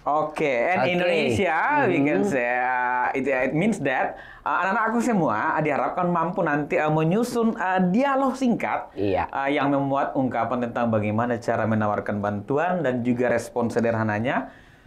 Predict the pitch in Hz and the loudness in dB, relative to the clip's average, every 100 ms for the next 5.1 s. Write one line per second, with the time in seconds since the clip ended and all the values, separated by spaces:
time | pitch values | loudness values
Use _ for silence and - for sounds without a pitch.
0 | - - 110 110 113 117 113 117 120 107 | -12 -4 -2 0 0 0 0 0 2 0
1 | 107 104 104 95 98 104 98 - - - | -2 -2 -4 -6 -8 -10 -10 -10 -12 -14
2 | - - - 120 143 196 202 - 160 143 | -20 -18 -4 0 2 2 0 0 0 0
3 | 139 135 135 127 131 131 123 120 127 123 | 0 0 0 0 0 0 0 0 0 0
4 | 123 120 143 190 220 139 117 131 135 165 | 2 2 2 2 2 0 0 0 0 2
5 | 165 | 0